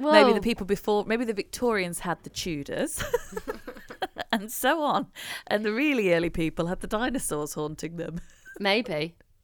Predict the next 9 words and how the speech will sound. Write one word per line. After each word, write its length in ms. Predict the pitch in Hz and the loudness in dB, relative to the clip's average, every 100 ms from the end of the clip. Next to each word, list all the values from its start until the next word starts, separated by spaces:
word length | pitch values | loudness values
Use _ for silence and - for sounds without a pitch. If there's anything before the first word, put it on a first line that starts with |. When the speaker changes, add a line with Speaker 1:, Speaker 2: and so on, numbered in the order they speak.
| - | -6
Speaker 2:
I 60 | |
Speaker 1:
Yeah. 200 | 190 370 | -2 2
Speaker 2:
mean, 80 | 262 | 2
it's, 140 | 185 - - | 0 -6 -4
it's 220 | 220 - | -4 -4
a 40 | |
theory. 680 | - 214 233 196 156 185 _ - | -2 2 4 4 2 0 _ -4
Um, 580 | 190 185 185 185 190 196 - - - | 2 4 4 2 -4 -10 -16 -20 -10
Speaker 1:
Yeah. 520 | 196 247 302 - 165 | -2 0 0 -2 -4